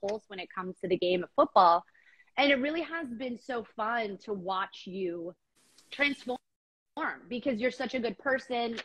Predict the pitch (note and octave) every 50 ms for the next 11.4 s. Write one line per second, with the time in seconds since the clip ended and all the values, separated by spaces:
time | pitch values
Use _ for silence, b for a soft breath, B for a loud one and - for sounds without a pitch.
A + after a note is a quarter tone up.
0 | - A3 G3+ G#3+ G#3 G3 F#3 F#3+ A#3 A#3+ B3+ G#3 D#3+ G#3+ F#3+ - - A3+ A#3 A#3
1 | G#3+ G3 G3 F#3+ - - G#3 G#3+ G#3+ G#3 G3+ G3+ _ - C#4+ - - E4 D#4 D#4+
2 | E4+ F#4+ F#4+ - A#3+ E4 F4+ - - G#4 E4+ C4 B3+ B3 A3 G#3+ A3+ B3+ C4+ C4
3 | - - A#3 A3+ G#3+ - A3+ A3+ A#3+ A#3 G3+ A3 A#3 A3+ A3 G#3 - A3 A#3+ B3
4 | A#3 - - - D#3+ - - _ - G3+ G#3 G#3+ G#3 - B3+ B3+ B3+ C4 A#3+ A3+
5 | A3+ A3 A3+ G#3+ - - A3+ - G#3+ A3 - - A3 G3+ G3+ _ _ _ _ _
6 | _ _ _ - C4 C#4+ - - F4 E4+ - F#4 D#4 A#3+ C4+ B3 A3+ - _ _
7 | _ A3 A3 A3 G#3+ F3 - _ _ - - A#3 A3 - A3 G#3+ B3 - - _
8 | _ - A#3+ B3 A#3 G#3 B3+ A#3+ G#3 F#3+ F3+ - - A3 A3 A3 A3+ A3 A3 -
9 | A#3+ B3+ A#3+ D#4 E4 B3+ C#4 A#3+ - - F#3+ D#3+ D3+ - - - - F3+ - -
10 | - C#4+ C#4+ A#3+ G3 A3 C#4 C4+ C#4+ C#4 C4 A#3+ A3 G3+ - b b b b _
11 | - G#3+ A#3 C4 D4+ D#4 D#4 A#3+